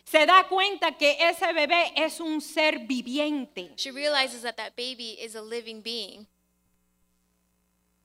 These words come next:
Speaker 1: A veces nosotros padecemos de esa idea.
Speaker 2: Sometimes we have that idea.
Speaker 1: Para nosotros a veces Dios es un concepto.
Speaker 2: Sometimes for us, God is a concept.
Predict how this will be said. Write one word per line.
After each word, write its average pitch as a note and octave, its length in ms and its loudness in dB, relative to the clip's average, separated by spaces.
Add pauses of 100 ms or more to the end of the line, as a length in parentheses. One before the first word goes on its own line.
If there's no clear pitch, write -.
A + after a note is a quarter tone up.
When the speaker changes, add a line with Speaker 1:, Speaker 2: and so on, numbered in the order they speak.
(180)
Speaker 1:
A C#4 100 0
veces G#4+ 360 6
nosotros E4 1080 -2 (240)
padecemos A#3+ 800 -4
de A3 180 -4
esa A#3 220 -10
idea. F3+ 420 -10 (200)
Speaker 2:
Sometimes D4 460 -8
we C4 220 -12
have A#3 180 -10
that G3+ 160 -8
idea. F3+ 480 -14 (580)
Speaker 1:
Para D4+ 240 10
nosotros G4+ 580 2
a F4+ 100 6
veces F#4+ 380 0
Dios F4 480 0
es D#4 200 2
un F4+ 240 -4
concepto. D4 960 0 (120)
Speaker 2:
Sometimes D4+ 440 -6
for C4 120 -8
us, B3+ 260 -8
God A#3+ 240 -4
is A#3 120 -8
a A3+ 80 -10
concept. G#3+ 720 -14